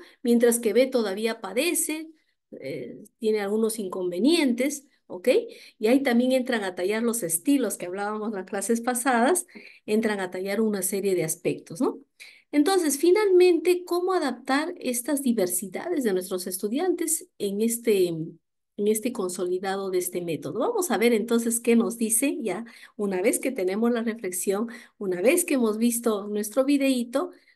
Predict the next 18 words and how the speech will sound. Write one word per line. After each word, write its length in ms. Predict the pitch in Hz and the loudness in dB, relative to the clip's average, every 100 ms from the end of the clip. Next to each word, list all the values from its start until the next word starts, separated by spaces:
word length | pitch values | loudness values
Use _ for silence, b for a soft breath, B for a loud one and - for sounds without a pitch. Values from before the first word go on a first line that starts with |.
| _ | _
nos 200 | 175 165 | -8 -4
vamos 380 | 185 196 202 - | -4 -4 -6 -6
ahora 480 | 180 190 214 330 - _ _ _ _ | -4 -2 -2 -4 -8 _ _ _ _
a 120 | - 175 | -8 0
ver 240 | 214 233 | 0 0
estas 380 | - 233 233 226 | 0 0 0 0
metodologías 880 | 214 180 175 170 165 - 220 220 220 | 0 0 -4 -4 -6 -2 0 0 -4
activas 560 | - 180 - 202 202 - | -8 -12 -8 -6 -6 -4
en 120 | 170 | -4
el 140 | 170 165 | -4 -4
aula, 280 | 156 160 | -4 -8
que 100 | 170 | -2
el 80 | 233 | -2
propósito 720 | 233 277 349 370 302 - 262 | 0 0 2 2 2 2 2
del 200 | 269 202 | 2 0
día 220 | 202 226 277 | 0 -2 0
de 120 | 285 | 0
hoy 320 | 233 277 | 2 0